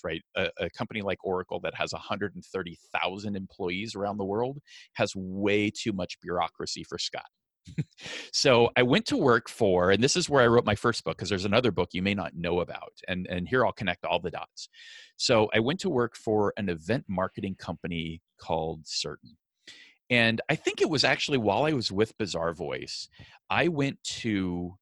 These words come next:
the Austin Under Forty Awards and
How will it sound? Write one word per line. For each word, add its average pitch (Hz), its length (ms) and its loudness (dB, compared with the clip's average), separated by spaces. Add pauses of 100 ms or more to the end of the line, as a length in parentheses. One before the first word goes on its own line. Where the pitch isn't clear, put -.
(100)
the 87 440 0
Austin 110 420 -2
Under 98 220 -2
Forty 82 420 -6
Awards 73 640 -8 (720)
and 113 560 2